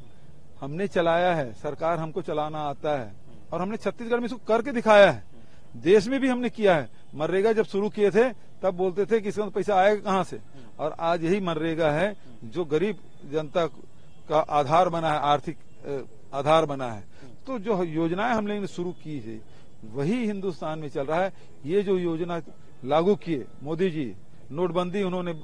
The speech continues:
लागू की, जीएसटी उन्होंने लागू की और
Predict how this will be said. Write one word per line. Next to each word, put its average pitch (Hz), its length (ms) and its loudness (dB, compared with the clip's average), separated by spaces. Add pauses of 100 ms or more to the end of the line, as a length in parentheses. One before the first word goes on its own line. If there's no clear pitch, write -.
(180)
लागू 160 300 0
की, 151 220 -4
जीएसटी 180 460 -2
उन्होंने 175 280 -4
लागू 160 300 2
की 131 240 -6 (840)
और 175 320 8